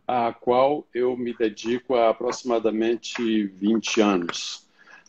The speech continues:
Quando nós nos conhecemos em São Paulo, eh, eu já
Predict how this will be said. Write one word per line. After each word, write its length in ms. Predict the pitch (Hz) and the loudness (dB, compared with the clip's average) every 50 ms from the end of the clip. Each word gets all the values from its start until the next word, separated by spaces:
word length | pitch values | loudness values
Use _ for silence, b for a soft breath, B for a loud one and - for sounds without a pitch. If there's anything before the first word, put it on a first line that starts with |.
| _ | _
Quando 320 | - - 127 127 120 113 110 | 4 6 6 6 6 6 6
nós 240 | 117 120 113 113 - | 6 6 6 6 4
nos 220 | 123 113 104 - | 2 2 2 2
conhecemos 600 | - 123 104 101 101 - - 120 107 107 104 107 | 2 2 4 4 2 2 0 2 2 2 2 2
em 80 | 107 101 | 2 0
São 260 | 101 - 107 101 98 | 2 2 0 0 0
Paulo, 640 | 95 - 113 120 135 135 123 110 107 104 95 - - - | 2 4 6 8 8 8 6 4 2 0 -2 -4 -4 0
eh, 300 | 110 113 110 104 104 - - | 2 4 4 4 4 2 2
eu 140 | 113 113 113 | 0 0 0
já 540 | 104 101 104 123 120 123 131 139 156 160 | 0 -2 -2 0 2 4 4 4 2 0